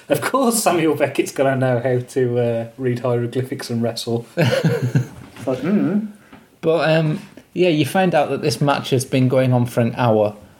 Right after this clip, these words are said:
Speaker 2: and then it looks like, um,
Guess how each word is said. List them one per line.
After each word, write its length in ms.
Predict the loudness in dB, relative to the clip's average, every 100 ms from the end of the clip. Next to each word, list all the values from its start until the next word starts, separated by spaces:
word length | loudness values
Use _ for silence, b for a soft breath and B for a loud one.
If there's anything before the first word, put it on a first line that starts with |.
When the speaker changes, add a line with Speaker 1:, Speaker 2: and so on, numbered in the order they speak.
| -6
Speaker 2:
and 160 | 0
then 300 | 2 2 0 -8 _ _ _ _ _ _ _ _ _ _
it 140 | -2 2
looks 280 | 0 0 0
like, 260 | 0 2
um, 560 | 2 2 2 2 -2